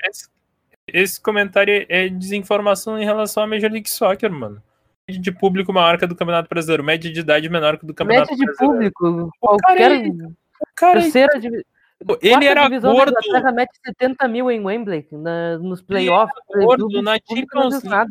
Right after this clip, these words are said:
Speaker 1: League, pô. Tá jogando Champions
Speaker 2: Na
Speaker 1: League,
Speaker 2: Champions
Speaker 1: tá com
Speaker 2: League ele
Speaker 1: medo,
Speaker 2: fazia
Speaker 1: mano.
Speaker 2: gol.
Speaker 1: Ele não quer mais jogar.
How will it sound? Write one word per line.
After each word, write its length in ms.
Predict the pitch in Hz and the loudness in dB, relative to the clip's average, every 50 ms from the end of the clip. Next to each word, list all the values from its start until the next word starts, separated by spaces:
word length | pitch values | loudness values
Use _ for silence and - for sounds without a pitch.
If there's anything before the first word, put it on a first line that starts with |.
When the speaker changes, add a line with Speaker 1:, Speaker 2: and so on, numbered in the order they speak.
| - | -6
Speaker 1:
League, 160 | - 131 131 - | -8 -10 -10 -12
pô. 220 | - 143 135 123 - _ _ _ - _ _ _ _ _ _ _ _ _ | -10 -10 -10 -10 -10 _ _ _ -20 _ _ _ _ _ _ _ _ _
Tá 80 | - 277 | -6 -4
jogando 340 | 254 240 247 254 254 254 - | -2 0 0 0 -2 -2 -2
Champions 300 | - 269 262 254 262 277 | -4 -4 0 4 2 2
Speaker 2:
Na 40 | 220 | 2
Speaker 1:
League, 140 | 214 285 294 | 2 -2 0
Speaker 2:
Champions 160 | - 339 320 | 2 2 2
Speaker 1:
tá 20 | |
com 80 | 269 247 | 4 4
Speaker 2:
League 180 | 302 330 302 370 | 4 4 4 6
ele 80 | 403 | 4
Speaker 1:
medo, 200 | 403 453 494 554 | 4 4 4 2
Speaker 2:
fazia 200 | 339 277 302 339 370 | 2 2 0 0 0
Speaker 1:
mano. 220 | 349 302 294 294 | 0 2 2 2
Speaker 2:
gol. 140 | 311 339 381 | 4 4 2
Speaker 1:
Ele 160 | - - 262 | 2 2 2
não 100 | 262 269 - _ | -2 -2 -4 _
quer 200 | _ - 214 233 262 | _ 0 0 2 2
mais 180 | 285 269 262 - | 2 0 0 2
jogar. 580 | - 220 185 160 165 165 208 220 170 113 98 | 0 0 0 2 2 2 2 0 -2 -4 -6